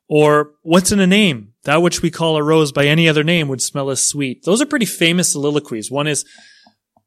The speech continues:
Romeo pining for Juliet. The other is Juliet begrudging the fact that because she's a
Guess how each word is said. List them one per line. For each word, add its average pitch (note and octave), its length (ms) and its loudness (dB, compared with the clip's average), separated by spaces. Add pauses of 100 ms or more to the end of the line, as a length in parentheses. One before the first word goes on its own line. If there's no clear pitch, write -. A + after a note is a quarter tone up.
Romeo D#3 460 0
pining C#3+ 460 -4
for C#3 120 -6
Juliet. C3+ 560 -4
The C3 120 2
other C#3 160 4
is A#2+ 160 0
Juliet D3+ 600 0 (580)
begrudging D3 600 2
the C#3+ 80 -2
fact D3+ 320 -2
that C3 140 -4
because C3 240 -4
she's C#3 420 0
a C3 160 2